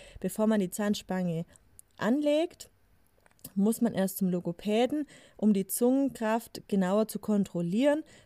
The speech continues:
dass man die Zähne nachher nicht wieder verschiebt. Meine momentane Weiterbildung mache ich in einem großen Kreiskrankenhaus. Dort bin ich zuständig für die Schluckuntersuchungen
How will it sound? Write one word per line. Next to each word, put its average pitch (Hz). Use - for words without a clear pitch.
dass 208
man 226
die 196
Zähne 202
nachher 170
nicht 190
wieder 202
verschiebt. -
Meine 180
momentane 294
Weiterbildung 240
mache 208
ich -
in 190
einem 165
großen 180
Kreiskrankenhaus. 247
Dort 214
bin 214
ich 196
zuständig 196
für 180
die 170
Schluckuntersuchungen 302